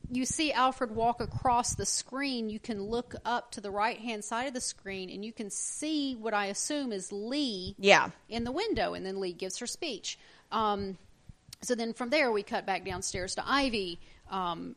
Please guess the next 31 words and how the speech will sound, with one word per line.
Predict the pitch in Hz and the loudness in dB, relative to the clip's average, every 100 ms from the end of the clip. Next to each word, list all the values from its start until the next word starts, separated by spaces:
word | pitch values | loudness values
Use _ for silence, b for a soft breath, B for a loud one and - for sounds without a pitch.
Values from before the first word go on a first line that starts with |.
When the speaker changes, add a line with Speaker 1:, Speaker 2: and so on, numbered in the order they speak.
| - | -4
Speaker 1:
and | 202 196 | -2 2
by | 202 | 0
the | 196 | 2
way, | 185 180 | -2 -2
she | - 208 | -4 -4
is | 180 208 | -4 -2
ripped. | 196 - - B B B B | -2 -2 -8 B B B B
She | - 208 | -8 -8
has | 202 190 | -8 -8
an | |
eight-pack. | 185 - 190 175 165 - b b b b | -8 -10 -10 -10 -12 -20 b b b b
Speaker 2:
Yeah. | - 160 156 | -10 -8 -8
Speaker 1:
Did | 214 269 | -6 0
you | 285 | 2
notice | 247 233 285 294 | 4 2 2 0
those | 269 240 | 0 0
abs? | 214 233 269 285 - | 0 0 0 0 -2
I | 208 | 4
Speaker 2:
No. | 185 175 170 165 | 8 8 8 6
Speaker 1:
mean, | 165 254 254 247 233 214 | 4 4 2 2 2 -2
oh, | |
honey, | 170 208 190 | -4 -2 2
Speaker 2:
I | |
Speaker 1:
you | 185 | 4
Speaker 2:
was | 185 | 4
Speaker 1:
should, | - | 2
Speaker 2:
too | 196 | 0
bitter. | 156 151 151 | 2 2 4
Speaker 1:
you | 151 | 2
should | 196 185 | -2 -2
really. | 196 180 165 | 0 0 0